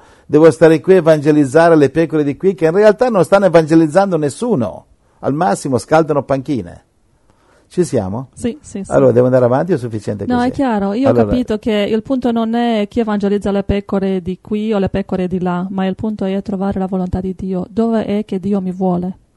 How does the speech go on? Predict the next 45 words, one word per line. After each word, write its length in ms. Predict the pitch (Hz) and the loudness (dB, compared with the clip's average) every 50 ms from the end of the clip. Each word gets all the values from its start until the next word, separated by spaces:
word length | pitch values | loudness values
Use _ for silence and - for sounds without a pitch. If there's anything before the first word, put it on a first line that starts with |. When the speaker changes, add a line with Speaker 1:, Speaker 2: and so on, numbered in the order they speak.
| _ _ - | _ _ -12
Speaker 1:
E 60 | - | -2
poi 180 | - 285 269 | 0 2 2
cosa 220 | 185 165 139 143 160 | 4 4 2 2 0
ti 120 | 139 214 | 0 -2
preoccupi 540 | 208 226 277 269 208 143 - 135 117 120 117 | -2 2 4 4 4 2 2 0 -2 0 0
delle 220 | 104 113 107 107 | 2 0 0 0
pecore? 560 | 98 - 98 85 87 - - - - - - - _ _ _ _ _ _ _ _ _ _ _ _ _ _ _ _ _ _ _ | -2 -4 -8 -10 -10 -14 -18 -18 -18 -18 -20 -20 _ _ _ _ _ _ _ _ _ _ _ _ _ _ _ _ _ _ _
Gesù 340 | - 135 160 180 170 220 277 | -2 2 2 2 4 2 2
non 160 | 233 190 160 | 2 2 2
ha 60 | 165 | 4
mai 140 | 170 185 180 | 4 4 4
detto 240 | 143 190 220 - 254 | 4 2 2 0 2
di 120 | 190 147 | 2 0
preoccuparsi. 800 | 127 - 127 113 - 110 101 - 107 98 92 - - 90 90 85 - _ _ _ _ _ _ - | 0 0 -2 -2 -2 -4 -4 -4 -4 -6 -6 -8 -10 -10 -10 -12 -14 _ _ _ _ _ _ -10
Sai 180 | - - 262 | -2 0 2
che 120 | 240 202 170 | 4 4 4
Gesù 260 | 139 151 143 123 165 | 4 2 2 2 2
non 160 | 151 147 139 | 4 4 4
ha 60 | 139 131 | 4 4
mai 160 | 127 123 117 | 4 2 4
detto 280 | 113 131 131 107 123 | 4 4 4 2 0
di 120 | 110 110 104 | -2 -2 -4
pregare 420 | - 110 107 101 107 107 101 98 | -4 -4 -4 -2 -2 -2 -2 -4
per 120 | - 98 92 | -4 -6 -8
le 60 | 92 | -8
pecore? 400 | 85 - - - - - 87 104 - _ _ _ _ _ _ _ _ _ | -8 -12 -14 -14 -16 -18 -18 -18 -20 _ _ _ _ _ _ _ _ _
Speaker 2:
Di 80 | - 208 | -16 -12
pregare 340 | - - 214 190 247 254 240 | -10 -8 -6 -4 -4 -2 -2
no, 160 | 247 277 247 | 0 -2 -2
di 60 | 202 | -2
evangelizzarli. 760 | 196 196 208 214 226 226 254 247 - 359 285 - - 180 185 - _ _ | -2 -2 -2 -2 -2 -2 -2 -2 -2 -2 -4 -4 -6 -8 -10 -12 _ _
Speaker 1:
Co-, 240 | _ - 131 127 123 127 - - | _ -12 -12 -10 -12 -14 -14 -12
eh, 180 | 120 110 104 | -10 -10 -8
cosa 240 | 101 - 135 139 143 | -4 -2 0 2 2
ha 20 | 147 | 2
detto 280 | 120 107 95 - - | 2 0 -2 -4 -8
Gesù? 280 | 92 82 90 87 87 90 | -12 -12 -12 -14 -14 -16
Speaker 2:
Eh, 760 | 87 - _ _ _ _ _ _ _ _ _ _ _ _ - | -18 -20 _ _ _ _ _ _ _ _ _ _ _ _ -4
"Andate 500 | 208 202 196 190 196 202 202 233 240 247 | -2 -2 -2 -2 -2 -2 -2 -2 -2 -2
e 40 | 233 | -2
cercate 420 | - 226 208 - - 226 233 - | -2 -4 -4 -4 -4 -6 -4 -4
le 100 | 214 208 | -6 -6
pecorelle 400 | 202 208 196 - 208 214 214 214 | -6 -6 -6 -6 -4 -4 -4 -4
perdute". 500 | 208 - 208 - - 196 180 - 185 190 - | -4 -6 -6 -4 -4 -6 -6 -6 -8 -10 -10
Speaker 1:
No. 320 | - 107 104 101 104 - | -10 -8 -6 -6 -6 -8